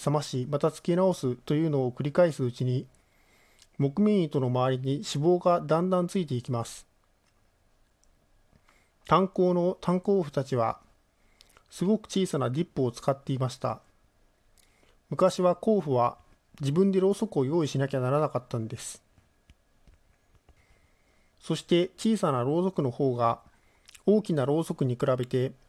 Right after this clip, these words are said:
炭鉱の坑内ガスに燃え移りにくいと思われていたんですね。これと、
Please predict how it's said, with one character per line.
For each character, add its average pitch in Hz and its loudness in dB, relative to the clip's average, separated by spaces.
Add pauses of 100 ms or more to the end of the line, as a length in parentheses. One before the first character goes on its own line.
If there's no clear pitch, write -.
(180)
炭 175 2
鉱 185 2
の 175 0
坑 180 2
内 196 2
ガ 202 2
ス - -10
に 135 -2
燃 127 0
え 165 2
移 160 -4
り 160 0
に 147 -2
く 156 -2
い 127 -2
と 131 -2
思 131 2
わ 151 2
れ 135 -4
て 127 -6
い 120 -4
た 151 0
ん 139 -2
で 120 -4
す - -12
ね。 120 -8 (1500)
こ 170 4
れ 180 6
と、 170 2